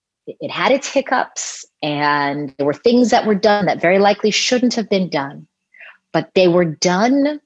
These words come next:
in a spirit of generosity and fellow feeling. They were done to bring a people encased in darkness into light.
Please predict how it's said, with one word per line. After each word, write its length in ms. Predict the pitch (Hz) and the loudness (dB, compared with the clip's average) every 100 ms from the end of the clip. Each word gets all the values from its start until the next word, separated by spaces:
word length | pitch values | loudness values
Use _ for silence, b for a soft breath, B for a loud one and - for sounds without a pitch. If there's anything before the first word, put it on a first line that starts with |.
| _ | _
in 140 | 175 160 | -6 -4
a 40 | |
spirit 520 | - - 151 143 139 | -4 -6 -4 -2 -4
of 60 | 123 | -4
generosity 880 | 139 123 123 170 - 220 220 254 262 _ _ | -6 -2 -2 -2 -2 2 2 0 -8 _ _
and 120 | 135 | -12
fellow 220 | - - - | -6 -6 -6
feeling. 560 | - 196 220 240 247 - _ _ _ _ _ - | -2 2 2 2 -2 -8 _ _ _ _ _ -2
They 140 | 185 | 0
were 140 | 165 160 | 0 -4
done 400 | 139 170 220 233 | 0 2 4 2
to 160 | 226 - | 0 -4
bring 340 | 165 185 185 185 | 0 4 4 2
a 120 | - | -6
people 400 | - 208 196 180 | -2 -2 2 0
encased 480 | 139 - 196 202 - | 0 -2 0 0 -2
in 120 | 147 | -6
darkness 540 | 139 170 180 196 196 - | 0 0 0 -4 -4 -6
into 320 | 156 135 131 | -12 -10 -8
light. 520 | 127 175 247 - - | -2 -2 -2 -6 -14